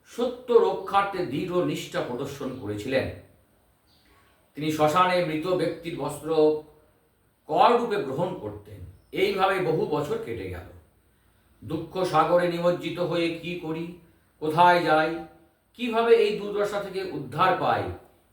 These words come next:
এই চিন্তায় দিন রাত্রি তিনি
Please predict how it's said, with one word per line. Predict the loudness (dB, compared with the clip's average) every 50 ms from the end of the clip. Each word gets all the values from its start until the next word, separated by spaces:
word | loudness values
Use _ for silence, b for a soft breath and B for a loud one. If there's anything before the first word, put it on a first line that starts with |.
| _ _ -6
এই | -2 0 0 0 0
চিন্তায় | -2 -4 -4 -4 -2 0 2 2 2 2 0 -2 -6 -10 -14 -18 _ _ _ _ _ _ _ -20 -16 -10
দিন | -8 -6 -6 -4 -4 -4 -4
রাত্রি | -2 -4 -4 -6 -8 -12 -14 -12 -12
তিনি | -10 -10 -8 -6 -4 -4 -4 -6 -8